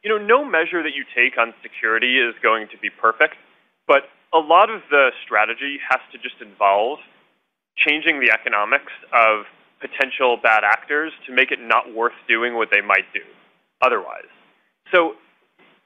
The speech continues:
you know, yeah, I, I think you're right that we're not gonna be able to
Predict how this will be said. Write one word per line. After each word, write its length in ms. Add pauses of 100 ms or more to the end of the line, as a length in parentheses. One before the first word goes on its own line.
(320)
you 100
know, 60
yeah, 360
I, 60
I 20
think 220
you're 120
right 280
that 120
we're 120
not 200
gonna 140
be 100
able 180
to 240